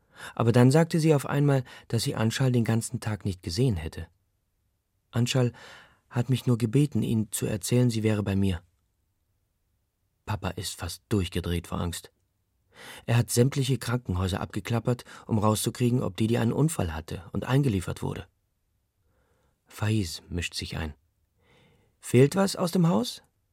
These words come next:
Zum Beispiel Kleider von deiner Schwester oder die Brieftasche deines Vaters oder?" "In der Brieftasche meines Papas ist nie Geld,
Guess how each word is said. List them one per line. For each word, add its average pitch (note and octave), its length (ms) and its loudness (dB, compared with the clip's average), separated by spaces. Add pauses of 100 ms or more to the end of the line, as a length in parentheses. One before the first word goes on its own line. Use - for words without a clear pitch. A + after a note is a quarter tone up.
(600)
Zum A#2+ 160 0
Beispiel A#2 360 2
Kleider F3 540 0
von C#3+ 160 -6
deiner C#3+ 200 0
Schwester G3+ 520 -4 (180)
oder A2 160 0
die G2 120 2
Brieftasche F#3 680 0
deines G#2 220 -4
Vaters E3 440 -2
oder?" B2+ 300 0 (560)
"In G#2+ 140 2
der G#2+ 100 2
Brieftasche C#3+ 500 -2
meines C3 260 0
Papas A#2+ 320 -4
ist - 180 -8
nie B2+ 140 4
Geld, E2 340 -6